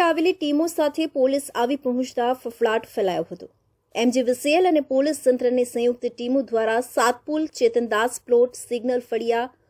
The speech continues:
ગોંધરા સહિતના વિસ્તારોમાં એમ જી વી સી એલની આડત્રીસ ટીમો સાથે પોલીસ ટીમ દ્વારા એક હજાર છ વીજ કનેક્શનો ચેક કરવામાં આવ્યા હતા, જેમાંથી ચાળીસ વીજ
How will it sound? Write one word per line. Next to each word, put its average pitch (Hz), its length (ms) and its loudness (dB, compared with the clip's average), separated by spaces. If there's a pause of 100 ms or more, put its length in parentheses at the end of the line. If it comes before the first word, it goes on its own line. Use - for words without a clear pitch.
(280)
ગોંધરા 262 520 4 (140)
સહિતના 240 440 -2
વિસ્તારોમાં 220 600 -2
એમ 208 100 -10
જી 214 140 0
વી 202 140 -4
સી 214 180 2
એલની 240 200 2 (200)
આડત્રીસ 254 420 -2
ટીમો 226 380 -6
સાથે 220 240 2 (180)
પોલીસ 220 400 0
ટીમ 247 380 -4
દ્વારા 190 280 -6 (380)
એક 240 260 4
હજાર 247 300 4
છ 254 320 2
વીજ 247 240 -6
કનેક્શનો 240 680 0
ચેક 226 300 -2
કરવામાં 190 360 -4
આવ્યા 160 280 -10
હતા, - 200 -18 (540)
જેમાંથી 311 460 4
ચાળીસ 311 340 2 (100)
વીજ 285 140 -4